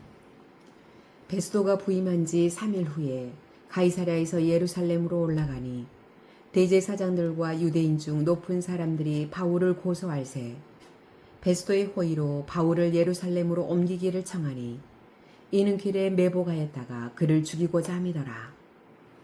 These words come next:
베스도가 대답하여 바울이 가이사랴에 구류된 것과 자기도 멀지 않아 떠나갈 것을 말하고, 또 이르되, "너희 중 유력한 자들은 나와 함께 내려가서 그 사람에게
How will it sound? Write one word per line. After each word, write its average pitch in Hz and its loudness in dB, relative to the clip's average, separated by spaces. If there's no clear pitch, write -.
베스도가 175 0
대답하여 135 -4
바울이 185 4
가이사랴에 190 -2
구류된 170 0
것과 127 -6
자기도 160 4
멀지 165 4
않아 160 -2
떠나갈 185 0
것을 175 -2
말하고, 123 -6
또 165 4
이르되, 135 0
"너희 175 8
중 180 0
유력한 180 0
자들은 170 0
나와 170 2
함께 202 -4
내려가서 135 -2
그 175 2
사람에게 151 0